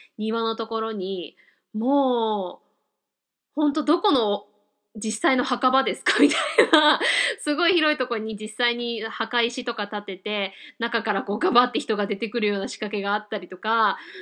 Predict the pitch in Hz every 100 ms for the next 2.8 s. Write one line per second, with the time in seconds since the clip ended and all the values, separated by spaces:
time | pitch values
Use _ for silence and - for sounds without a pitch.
0 | 302 262 277 262 262 254 269 - 254 294
1 | 440 571 403 233 208 214 214 196 175 -
2 | - _ _ _ 233 202 - _